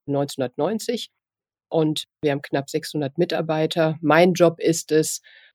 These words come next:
nach außen hin klar die Rolle der Geschäftsführung zu haben, aber wir sind da mittlerweile einen Schritt weiter, beziehungsweise haben uns dort verändert. Und mein wesentlicher Job ist, dafür zu sorgen, dass wir eine Strategie haben, dass wir unsere Organisation weiterentwickeln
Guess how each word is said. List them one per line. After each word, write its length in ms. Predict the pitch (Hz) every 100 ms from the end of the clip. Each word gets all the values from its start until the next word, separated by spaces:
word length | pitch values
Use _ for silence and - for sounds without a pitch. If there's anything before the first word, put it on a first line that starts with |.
| _ _ -
nach 260 | 143 135
außen 340 | - 160 180 190
hin 140 | 156
klar 340 | - 147 160 170
die 100 | 143
Rolle 300 | 151 160 147
der 160 | 139
Geschäftsführung 720 | 127 - 170 - - 175 170 165
zu 140 | 165
haben, 180 | 160 160
aber 300 | 147 147 143
wir 180 | 160 147
sind 160 | 147
da 80 | 160
mittlerweile 800 | 147 147 147 143 139 143 143 139 - _ _ _ _ _ _ -
einen 160 | 143
Schritt 440 | 139 - 160 - - - -
weiter, 460 | 131 160 208 208 196
beziehungsweise 640 | 165 - 156 - 147 147
haben 100 | 147
uns 160 | 143 -
dort 180 | 139
verändert. 440 | - - 170 175 165
Und 100 | 147
mein 240 | 143 170
wesentlicher 440 | 160 151 160 147 139
Job 280 | 147 139
ist, 300 | 143 143 - _ _ _ _ _
dafür 240 | - 165 -
zu 80 |
sorgen, 200 | 160 151
dass 160 | 147 143
wir 40 | 147
eine 120 | 139
Strategie 560 | - 165 135 143 190 180
haben, 160 | 170
dass 160 | 151 -
wir 100 | 165
unsere 200 | 151 -
Organisation 600 | 147 143 127 - 165 160
weiterentwickeln 840 | 151 151 165 151 143 147 156 143